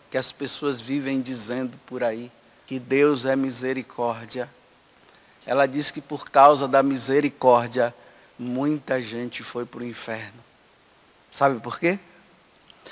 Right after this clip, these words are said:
Porque elas disseram assim que Deus é misericórdia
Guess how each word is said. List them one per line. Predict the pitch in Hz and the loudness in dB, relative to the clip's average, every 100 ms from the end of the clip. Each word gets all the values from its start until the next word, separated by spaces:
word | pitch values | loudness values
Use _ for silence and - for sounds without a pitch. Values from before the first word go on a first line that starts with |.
| - - - | -18 -14 -4
Porque | 147 160 | 4 8
elas | 156 160 | 8 8
disseram | 143 - 143 143 | 0 0 2 2
assim | 127 - 147 | 0 -2 -4
que | - | -4
Deus | 135 139 139 | -2 2 4
é | 139 | 2
misericórdia | 139 127 139 131 - 131 127 120 120 | 2 2 0 0 0 0 0 -2 -6